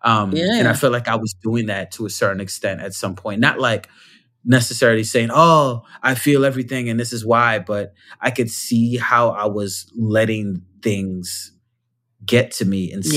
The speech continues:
Speaker 1: simplest, as simply as I can put it, you know?
Speaker 2: Yeah. Oh, definitely. Well, I think it has, you know, it's hard to put it in words, but it has something to do with space, you know? Like, it's one thing if
Speaker 1: Mm.
Speaker 2: something enters us so deeply and it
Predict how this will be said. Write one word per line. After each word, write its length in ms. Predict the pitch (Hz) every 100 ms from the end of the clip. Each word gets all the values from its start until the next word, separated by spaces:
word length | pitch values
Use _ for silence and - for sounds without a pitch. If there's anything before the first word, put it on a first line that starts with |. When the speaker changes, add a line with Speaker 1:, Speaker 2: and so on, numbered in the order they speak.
| 156
Speaker 1:
simplest, 340 | 170 - - -
as 280 | 113 - -
simply 240 | 117 107
as 120 | 98
I 60 | 92
can 160 | 98 92
put 200 | 92 80
it, 140 | - _
you 100 | 98
know? 180 | 98 104 123
Speaker 2:
Yeah. 340 | 190 196 151
Oh, 120 | 190
definitely. 420 | 180 175 185 170 156
Well, 100 | 165
I 80 |
think 240 | 180 285 285
it 120 | 247
has, 380 | 208 180 - - -
you 120 | 170
know, 340 | 160 151 156 - _ _ _ _ _ _ _
it's 140 | - 180
hard 180 | 277 277
to 100 | 185
put 180 | 170
it 80 | 147
in 160 | 127 135
words, 300 | 151 156 -
but 140 | 147
it 100 | 143
has 280 | 175 190 175
something 340 | - 165 160 156
to 120 | 151
do 320 | 143 147 139
with 160 | 131 131
space, 760 | - - 110 135 214 - - -
you 120 | 143
know? 260 | 143 156
Like, 260 | 151 135 -
it's 180 | 131 113
one 220 | 110 104
thing 220 | 101 131
if 80 | 127
Speaker 1:
Mm. 100 | - 147
Speaker 2:
something 480 | 139 139 135 135 _ _ _ _ _ _ _ _
enters 360 | 143 156 156 143
us 160 | 139 -
so 180 | 139
deeply 720 | 127 104 117 - 139 170 185
and 240 | - 123 127
it 240 | 117 -